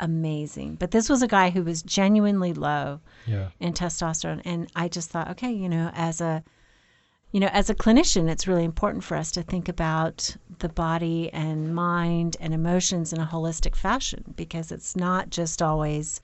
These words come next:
Speaker 1: the need for an antidepressant. It could be that the person has a hormonal imbalance. And so
Speaker 2: Right.
Speaker 1: we really need physicians to partner with us in our practice as we're thinking about this.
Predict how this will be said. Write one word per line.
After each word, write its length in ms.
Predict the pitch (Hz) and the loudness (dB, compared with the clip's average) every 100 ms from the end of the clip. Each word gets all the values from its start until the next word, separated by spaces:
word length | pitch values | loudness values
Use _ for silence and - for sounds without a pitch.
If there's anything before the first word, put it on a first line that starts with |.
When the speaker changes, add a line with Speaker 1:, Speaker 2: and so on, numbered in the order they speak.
| - _ _ _ _ | -18 _ _ _ _
Speaker 1:
the 120 | 185 | 2
need 400 | 180 170 170 165 | 4 4 2 -2
for 560 | - 175 160 156 151 156 185 | -4 -4 -2 -2 -2 -4 -2
an 120 | 165 | -2
antidepressant. 760 | 165 160 160 156 240 262 - 160 | 0 -4 -6 -2 0 0 0 -4
It 140 | 143 | -8
could 320 | - 226 220 | -2 0 0
be 180 | 175 165 | 0 -2
that 160 | 160 160 | -2 -8
the 60 | |
person 420 | 165 170 165 175 170 | -6 -6 -4 -6 -4
has 360 | 165 156 156 - _ _ _ - | -4 -4 -4 -10 _ _ _ -8
a 60 | 165 | 0
hormonal 560 | 180 165 202 233 190 | 4 6 6 6 6
imbalance. 480 | 165 156 151 156 - | 2 0 -2 -2 -4
And 100 | 170 | -6
so 280 | - 180 175 | 0 0 2
Speaker 2:
Right. 160 | 104 135 | 0 2
Speaker 1:
we 120 | 190 | 2
really 460 | 208 262 262 254 | 6 8 10 8
need 500 | 208 196 185 175 165 - _ _ _ _ | 6 6 6 4 0 -4 _ _ _ _
physicians 600 | 208 185 202 - 185 - | -2 0 0 0 -2 -4
to 100 | - | -4
partner 380 | - 180 165 165 | 0 0 0 -2
with 240 | 170 170 | -2 -2
us 420 | 170 156 - - - | -2 -2 -6 -8 -8
in 340 | - 170 160 160 | -4 -2 -2 -2
our 120 | 156 | -4
practice 800 | 160 160 160 - 147 - - - 165 | -6 -6 -6 -6 -6 -6 -8 -8 -8
as 180 | 165 | -6
we're 80 | 165 | -6
thinking 280 | 160 170 - | -6 -8 -10
about 300 | - - - | -10 -12 -10
this. 400 | - - - - | -12 -12 -10 -12